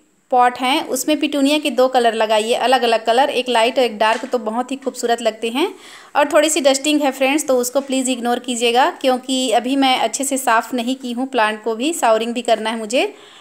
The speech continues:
और फ्लावर्स भी हैं तो थोड़ा देख कर करना पड़ेगा। तो इस वजह से थोड़ा इग्नोर कीजिएगा इसको।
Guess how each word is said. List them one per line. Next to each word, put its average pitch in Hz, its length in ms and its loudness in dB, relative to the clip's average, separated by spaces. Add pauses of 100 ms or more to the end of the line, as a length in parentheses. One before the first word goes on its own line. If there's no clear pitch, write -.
(160)
और 247 200 6
फ्लावर्स 254 460 2
भी 269 140 0
हैं 254 180 0
तो 269 100 0
थोड़ा 254 260 0
देख 233 240 -2
कर 240 120 2
करना 226 280 0
पड़ेगा। 226 440 2 (680)
तो 247 320 4
इस 277 220 -4
वजह 269 180 2
से 277 140 0
थोड़ा 262 240 2
इग्नोर 240 340 0
कीजिएगा 233 440 0
इसको। 262 320 0